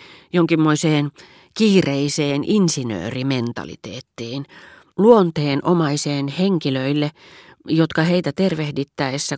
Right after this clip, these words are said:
kuvittelevat olevan hyvien tapojen mukaista tokaista, "Hyvin,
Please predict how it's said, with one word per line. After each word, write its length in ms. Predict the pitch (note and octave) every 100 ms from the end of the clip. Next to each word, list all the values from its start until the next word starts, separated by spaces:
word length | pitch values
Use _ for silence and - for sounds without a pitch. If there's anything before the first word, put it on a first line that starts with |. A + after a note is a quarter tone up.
| -
kuvittelevat 640 | F3 D#3 - C3 C3+ C#3 -
olevan 500 | D#3+ D#3 C#3 C3+ C3+
hyvien 340 | F3 D3+ C3+ -
tapojen 400 | C#3+ C#3 C3 C3+
mukaista 500 | E3 D#3 B2+ - C3
tokaista, 520 | D3+ D3+ B2+ - C#3 - - - -
"Hyvin, 420 | F4+ G#3 C#3+ A#2+